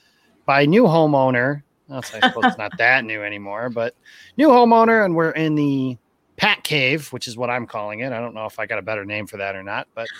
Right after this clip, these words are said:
Speaker 1: Maggie Loney with her victory flannel, which that's what we're still calling it. And that's what we're going with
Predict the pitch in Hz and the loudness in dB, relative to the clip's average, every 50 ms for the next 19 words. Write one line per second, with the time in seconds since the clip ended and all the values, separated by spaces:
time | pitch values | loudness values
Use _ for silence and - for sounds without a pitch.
0 | - - - _ - _ - - 185 240 262 233 226 214 214 214 208 202 190 170 | -20 -20 -20 _ -20 _ -2 0 2 2 4 4 4 4 4 4 4 2 2 2
1 | 165 156 139 147 147 131 120 131 196 196 - 190 175 160 147 - - 147 156 156 | 0 0 0 0 -2 0 0 -2 -2 -2 -2 -2 0 0 -2 -2 -4 -2 -2 0
2 | 160 156 160 160 160 143 _ _ - 139 - - - - - - - - - 143 | 2 2 2 0 0 -2 _ _ -10 -8 -6 -6 -6 -6 -8 -10 -12 -6 -2 -2
3 | 156 156 - 170 156 143 135 123 - - 156 143 - - 139 139 139 139 135 131 | -2 -2 -2 -4 -4 -4 -6 -8 -4 -2 -2 -2 -2 -4 -4 -2 -2 -2 -2 -2
4 | 131 135 127 _ _ _ _ _ - 117 117 117 113 110 110 113 117 - - 135 | -2 -4 -4 _ _ _ _ _ -10 -8 -6 -4 -4 -4 -4 -4 -6 -8 -8 -12
5 | 117 117 104 120 120 120 120 117 113 117 113 110 - | -10 -8 -6 -4 -2 -2 -2 -2 -2 -2 -4 -4 -6